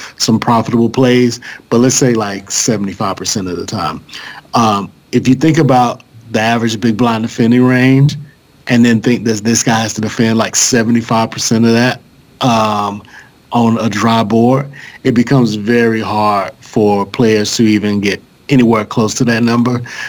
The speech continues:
So those small C bets are just massively profitable when you compare how often they need to work to how often they actually work. Now, if you're, like, you know, old Carlos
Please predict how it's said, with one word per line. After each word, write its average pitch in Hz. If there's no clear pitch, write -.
So 104
those 127
small 123
C 117
bets 104
are 120
just 104
massively 117
profitable 98
when 107
you 110
compare 104
how 123
often 120
they 107
need 127
to 107
work 98
to -
how 120
often 113
they 104
actually 113
work. 92
Now, 110
if 120
you're, 120
like, 110
you 135
know, 107
old 107
Carlos 123